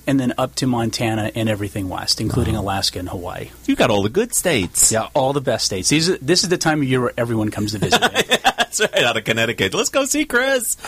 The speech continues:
Speaker 2: There's gotta be some big clients that need to see us down there in Southern California. Chris DeRosa, president of the Western region with Cigna, is our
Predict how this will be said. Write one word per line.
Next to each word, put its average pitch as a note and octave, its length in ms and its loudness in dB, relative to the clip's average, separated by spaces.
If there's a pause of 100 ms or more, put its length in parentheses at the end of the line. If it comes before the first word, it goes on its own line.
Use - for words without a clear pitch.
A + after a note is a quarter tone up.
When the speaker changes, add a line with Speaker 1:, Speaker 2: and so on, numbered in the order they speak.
(140)
Speaker 2:
There's G#3 220 2
gotta F3+ 160 -2
be F3+ 80 0
some D#3 160 0
big D3+ 180 0
clients B2 300 0
that G2+ 100 -2
need A2 160 0
to G#2 80 -4
see G#2 240 2
us F#2 120 -4
down D#2+ 280 0
there E2 220 0
in F2 100 0
Southern E2+ 400 0
California. D#2 540 -2
Chris E2 220 -2
DeRosa, G#2+ 440 2 (300)
president F2+ 320 2
of E2+ 80 2
the E2 100 0
Western E2 420 0
region F#2 380 0 (400)
with A2+ 200 2
Cigna, B2+ 480 0
is F2 200 0
our E2+ 240 0